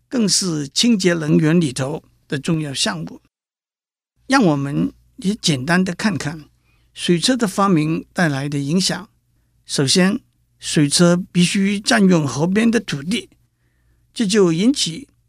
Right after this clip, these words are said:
土地权争夺的问题。堤坝的建造可以增加水车的效率和功能，可是在河面筑了水坝，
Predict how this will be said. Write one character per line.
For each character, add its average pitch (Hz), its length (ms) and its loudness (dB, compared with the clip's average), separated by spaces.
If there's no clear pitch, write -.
土 180 160 -2
地 202 220 2
权 156 280 0
争 190 240 -2
夺 151 220 -6
的 175 140 -6
问 185 180 -10
题。 185 260 -14
堤 226 200 0
坝 294 280 0
的 175 320 -2
建 202 280 -2
造 - 280 -4
可 - 160 -2
以 180 180 -2
增 175 240 0
加 175 240 2
水 - 240 -4
车 165 200 -2
的 170 120 -6
效 202 280 -2
率 170 240 -4
和 160 200 -8
功 180 220 2
能， 151 240 -2
可 190 160 0
是 262 180 -2
在 226 380 0
河 165 240 -4
面 254 320 2
筑 185 220 -4
了 208 120 -6
水 147 220 -10
坝， 226 340 -8